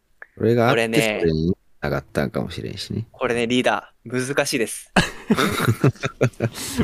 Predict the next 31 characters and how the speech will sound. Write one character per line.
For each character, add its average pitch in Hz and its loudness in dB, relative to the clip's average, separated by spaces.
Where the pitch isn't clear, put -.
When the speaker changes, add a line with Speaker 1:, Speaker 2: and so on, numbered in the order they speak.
Speaker 3:
難 165 2
し - -12
い。 - -20
Speaker 2:
こ 135 -4
の、 143 -2
Speaker 3:
あ、 104 0
そ 104 -4
う。 - -20
Speaker 2:
こ 120 -10
の 127 -4
一 127 -6
ヶ 147 0
月 - -8
痛 131 -6
感 143 0
し 143 -4
ま 135 -2
し - -6
た。 - -10
Speaker 1:
痛 - -8
感 80 0
し - 0
ま 85 4
し - 0
た 78 2
か。 - -4
Speaker 3:
で、 92 -6
そ 90 -10
う 85 -8
い 82 -8
う、 82 -14